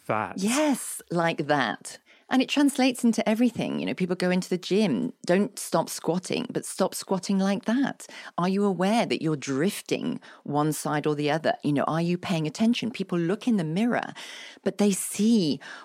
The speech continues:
Speaker 2: what they know. It's just the same as what, um, Hugh, Hugh said on the conversation about the marathon, the, the
Speaker 1: Yeah, a few
Speaker 2: organizers.
Speaker 1: podcasts ago,
Speaker 2: Yeah.
Speaker 1: yeah.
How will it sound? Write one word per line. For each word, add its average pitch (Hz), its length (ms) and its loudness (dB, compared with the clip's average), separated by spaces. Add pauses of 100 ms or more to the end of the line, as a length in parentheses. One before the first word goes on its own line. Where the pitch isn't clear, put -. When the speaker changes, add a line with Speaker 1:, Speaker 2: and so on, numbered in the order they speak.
Speaker 2:
what 170 200 0
they 170 180 4
know. 165 560 4 (680)
It's 175 160 0
just - 240 -2
the 185 60 0
same 170 320 2
as - 160 -6
what, - 240 -2 (100)
um, 147 220 2
Hugh, 262 320 4 (240)
Hugh 240 300 2
said - 420 0
on 151 160 2
the 143 80 -2
conversation 151 840 0
about 147 260 0
the 165 60 0
marathon, 240 640 2
the, 127 300 0 (120)
the 143 80 -2
Speaker 1:
Yeah, 110 60 2
a - 0 -
few - 20 -
Speaker 2:
organizers. 147 540 2
Speaker 1:
podcasts 123 440 -4
ago, - 200 2
Speaker 2:
Yeah. 339 100 4
Speaker 1:
yeah. 311 200 2